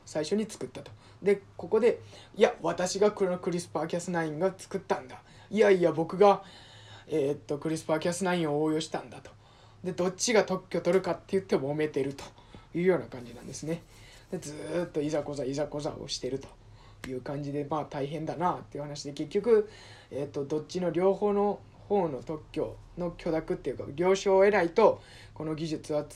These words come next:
あの、商売で使ったりはできませんみたいなことに今落ち着いてるみたいな感じな気がするんですけど、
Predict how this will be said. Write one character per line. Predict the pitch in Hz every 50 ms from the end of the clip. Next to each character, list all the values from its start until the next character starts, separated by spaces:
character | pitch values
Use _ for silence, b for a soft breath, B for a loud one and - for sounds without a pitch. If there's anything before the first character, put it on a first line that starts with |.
| - -
あ | 139 139
の、 | 117 123 127 127
商 | 127 - 180 127
売 | 117 117
で | 117 -
使 | - - -
っ | 110
た | - 147
り | 165 175
は | 160 131
で | 139 135
き | 139 160
ま | 160 156
せ | 165 - 180
ん | 175
み | 160 143
た | 135 151
い | 135
な | 135
こ | 143 160
と | 170 165
に | 135
今 | 131 131 127
落 | 127 131 131
ち | -
着 | - - 156 127
い | 120
て | 156
る | 151 151
み | 139
た | 131 127
い |
な | 123 123
感 | - - 147 139 147 147
じ | 139 151 147
な | 143 123
気 | 120 - - 135
が | 139
す | 143 - 160
る | 170
ん | 165
で | 143 143
す | -
け | 185
ど、 | 185 196 - -